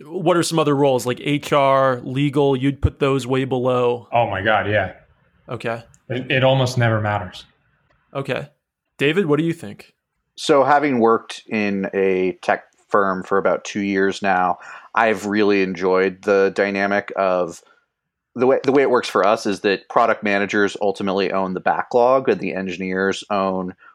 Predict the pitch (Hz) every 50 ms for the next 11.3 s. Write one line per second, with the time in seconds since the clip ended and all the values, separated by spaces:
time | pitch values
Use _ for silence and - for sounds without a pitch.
0 | _ _ - 104 101 98 98 90 95 92 87 - 87 - - 92 90 92 92 92
1 | 90 92 85 90 90 92 - 110 101 98 98 95 95 92 90 92 90 90 90 -
2 | - - - 98 110 120 - - - 101 92 90 90 85 85 98 - - - 113
3 | 98 98 - - 113 107 101 101 90 98 95 87 90 - - 98 90 92 92 90
4 | 82 - - _ _ _ _ _ _ - 127 110 - 110 92 - 110 - - 120
5 | 107 98 98 107 98 - - - - 104 107 117 143 143 - - 123 113 113 107
6 | 107 107 104 101 101 98 - _ _ _ _ - 107 101 - - 104 101 101 95
7 | 90 - - 107 98 98 98 95 98 107 110 110 107 107 - - 113 107 107 107
8 | 110 107 107 101 104 92 95 101 95 101 95 95 95 95 95 95 95 95 95 90
9 | 101 101 90 95 - - - 92 - - 90 78 - - - 117 - 107 101 95
10 | - - - 107 92 95 92 92 92 90 92 90 92 90 - 117 104 - - 98
11 | 95 92 92 92 92